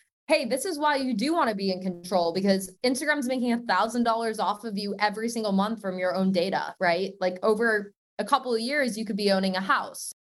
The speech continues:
And more importantly, it's like, if you put your phone down, you could gain back thirty years of your life. And when you think about it that way, like, what you could do in thirty years beyond being on these technologies, like, that's what we have to do, is just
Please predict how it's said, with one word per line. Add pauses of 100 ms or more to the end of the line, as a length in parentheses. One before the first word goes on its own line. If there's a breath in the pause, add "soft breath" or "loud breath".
And
more
importantly,
it's
like,
if
you
put
your
phone
down,
you
could
gain
back
thirty
years
of
your
life. (140)
And
when
you
think
about
it
that
way, (120)
like,
what
you
could
do
in
thirty
years (280)
beyond
being
on
these
technologies,
like, (200)
that's
what
we
have
to
do,
is
just